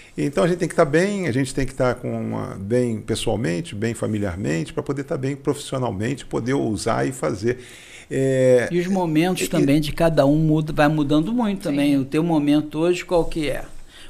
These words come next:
Speaker 2: Você vai viajar pro exterior, é, qual o teu momento? É de conhecer, de rodar, de fazer,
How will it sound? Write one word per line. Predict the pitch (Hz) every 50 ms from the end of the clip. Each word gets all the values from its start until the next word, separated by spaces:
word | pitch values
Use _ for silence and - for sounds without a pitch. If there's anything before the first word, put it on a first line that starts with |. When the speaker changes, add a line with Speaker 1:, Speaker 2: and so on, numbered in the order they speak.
| - -
Speaker 2:
Você | - - 151
vai | 143 156 156 147
viajar | 135 151 160 147 147 139 117 127 147 143 139
pro | 139 143
exterior, | 127 - - 147 143 131 127 131 139 151 170 180 180 160 - - - - - - - _
é, | - 135 135 135 139 143 143 143 151 160 170 185 - - - - - - - - - - - _
qual | - 170 180
o | 190
teu | 185 190 185
momento? | 165 160 156 143 143 135 127 113 -
É | 139
de | 135 131 127
conhecer, | - 151 147 143 131 127 - - 160 170 165 156
de | 139 127 127 123
rodar, | 113 131 131 123 120 135 143 156 156 147
de | 135 123
fazer, | 110 - 156 147 135 135 127 127 135 147 151 156 151